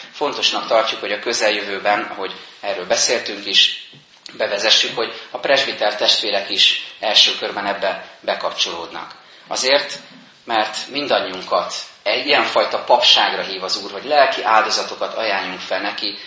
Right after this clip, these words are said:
és szolgáljunk akár az Isten tiszteleten is. Ahogyan egyébként tettük már több ízben a nagypénteki passi olvasás kapcsán, vagy a házaspárok megáldásánál az imád-, imádság szolgálatában.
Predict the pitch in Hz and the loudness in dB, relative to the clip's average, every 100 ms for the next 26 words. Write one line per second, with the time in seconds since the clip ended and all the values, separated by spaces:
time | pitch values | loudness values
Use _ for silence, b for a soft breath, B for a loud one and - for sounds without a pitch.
0 | B B - - 151 131 107 95 92 - | B B -2 0 4 4 4 4 0 -4
1 | 117 - 113 110 - - - 90 85 - | -2 6 6 6 2 2 2 2 -6 -8
2 | - 85 85 90 85 - - - B B | -8 -8 -8 -10 0 2 2 -2 B B
3 | B B - 165 147 139 135 135 - 120 | B B 4 6 6 6 4 2 -2 0
4 | 117 - 92 104 90 - 117 104 95 95 | 0 0 -4 -2 -2 -2 -2 -2 -2 -2
5 | 87 95 131 - 113 107 104 104 95 - | -2 -2 0 0 0 0 -2 -2 -4 2
6 | 127 - 120 110 104 - 98 98 - 104 | 4 6 4 0 2 4 4 4 2 0
7 | - 98 92 90 B B B - 131 117 | 2 2 0 -4 B B B 0 4 6
8 | 104 - - 104 104 - 110 95 92 107 | 4 0 2 2 4 4 4 2 2 -2
9 | 104 98 95 92 - 98 90 87 - 87 | 2 2 4 4 4 2 -2 -6 -8 -8
10 | 85 87 - - 110 98 85 - 95 82 | -8 -6 -8 -8 -8 -6 -2 0 0 -2
11 | - - 95 87 85 85 85 50 - - | -2 -2 -2 -4 -2 -2 -4 -8 -10 -10
12 | 50 | -14